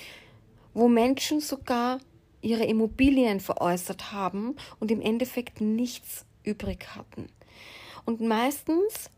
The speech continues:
sind das sehr große, sehr namenhafte Coaches,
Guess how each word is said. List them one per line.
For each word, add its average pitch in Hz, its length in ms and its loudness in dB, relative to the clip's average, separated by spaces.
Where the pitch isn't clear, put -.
sind 254 460 -2
das 294 420 -2
sehr 214 320 -4
große, 269 800 -2
sehr 226 200 -6
namenhafte 240 1000 -2
Coaches, 247 560 -8